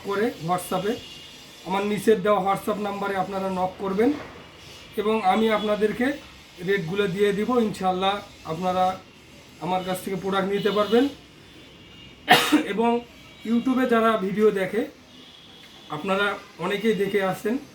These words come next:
যে আমি সারা বাংলাদেশে প্রোডাক্ট দিচ্ছি। আমার যে রিল ভিডিওগুলো আছে, ওখানে দেখবেন যে আমি ডেলিভারি আপডেট দেই, কোন কোন জায়গায় গেল, ওখান থেকে আপনারা কালেক্ট করতে পারবেন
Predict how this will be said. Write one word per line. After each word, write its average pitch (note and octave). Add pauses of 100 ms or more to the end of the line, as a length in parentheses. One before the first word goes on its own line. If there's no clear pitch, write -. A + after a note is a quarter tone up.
(160)
যে E3
আমি F#3
সারা F3
বাংলাদেশে F#3
প্রোডাক্ট G3
দিচ্ছি। G#3 (1040)
আমার G3+
যে G#3
রিল G#3
ভিডিওগুলো G#3+
আছে, G#3+
ওখানে G#3
দেখবেন G3
যে G3
আমি G3 (200)
ডেলিভারি G3
আপডেট F#3
দেই, G#3 (680)
কোন G3
কোন G#3
জায়গায় G3
গেল, F#3+ (380)
ওখান G3
থেকে G3+
আপনারা G3+ (200)
কালেক্ট F#3+
করতে G#3
পারবেন F#3